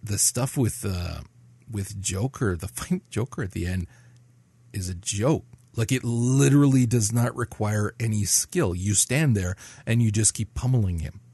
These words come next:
Pause, he laughs, flies off into a wall or whatever.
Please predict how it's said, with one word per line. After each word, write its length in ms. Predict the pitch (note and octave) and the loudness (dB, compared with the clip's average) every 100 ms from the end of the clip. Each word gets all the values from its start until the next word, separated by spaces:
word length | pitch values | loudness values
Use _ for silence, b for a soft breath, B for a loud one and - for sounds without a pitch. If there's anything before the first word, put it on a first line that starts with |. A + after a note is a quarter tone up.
| _ _ | _ _
Pause, 580 | - A2 G#2+ A#2 A#2 - - | -4 0 0 2 0 -2 -6
he 200 | - A2 | -6 -4
laughs, 640 | G#2+ G2+ G#2 A2+ B2 - - | -2 -2 -2 -2 -4 -8 -10
flies 440 | - G#2+ G#2 G2+ | -6 -4 -2 -2
off 280 | G#2+ G#2 G2+ | -2 -2 -2
into 220 | G2+ G#2+ | -2 -2
a 60 | G#2 | -2
wall 360 | G2 G2 G2+ | -2 -2 -2
or 60 | G2+ | -2
whatever. 460 | G2 F#2+ F#2 G2 | -2 -2 -2 -4